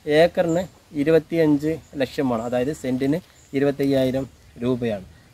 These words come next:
നമ്മൾ അപ്പുറത്ത് കാണിച്ച ആ തോട് ഒഴുകി വരുന്ന ആ ഭാഗത്ത് കാണിച്ച കാപ്പിക്കുരു, അതുപോലുള്ള തെങ്ങ്, കവുങ്ങ് എല്ലാം കാണിച്ചതിന്, ഏ, സെൻറ്റിന് ഇരുപതിനായിരം രൂപയാണ്, ഏക്കർക്ക് ഇരുപത് ലക്ഷവും. ഇതാണ് ടോട്ടലായിട്ടുള്ള, ആ, ഒമ്പതര ഏക്കർ.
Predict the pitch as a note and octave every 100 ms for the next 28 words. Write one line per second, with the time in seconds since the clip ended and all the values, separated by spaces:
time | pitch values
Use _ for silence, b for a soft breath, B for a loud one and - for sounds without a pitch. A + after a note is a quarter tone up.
0 | - G3+ G#3 G#3 F#3 E3 - A3 G3+ G3
1 | D#3 C3+ A#2 B2+ C#3 D3+ D3 D#3+ F3 C3
2 | _ D3+ C#3+ D3 D#3+ D#3 D#3 D3 C3+ C3
3 | B2 B2 A#2 A#2 B2 A#2+ C3 C3+ C#3 -
4 | b b - C3+ C3 C3 C3 C3 C3 B2+
5 | B2+ B2 A#2+ - B2+ C3 C3+ D#3 B2 -
6 | C3 C3+ D3 C3+ C#3 B2 A#2+ A#2+ - A2+
7 | A2 G3 b b b D#3 D3 - D3+ D3
8 | E3 E3 F#3+ - _ D#3+ D3+ F3+ F#3 F3+
9 | E3+ D#3 B2+ A2 G#2+ G2 b b b b
10 | _ - C#3 C#3 D3 D3 D#3 E3 - _
11 | D#3 D3 E3 E3+ D3 B2 A2 - D3+ D3+
12 | E3+ F#3 D#3+ D3+ F#3 F3+ D#3+ D3 D3 D#3+
13 | G3 b b - D3+ D3+ D3+ - F3+ D3+
14 | E3 F3 E3+ B2+ A#2 A2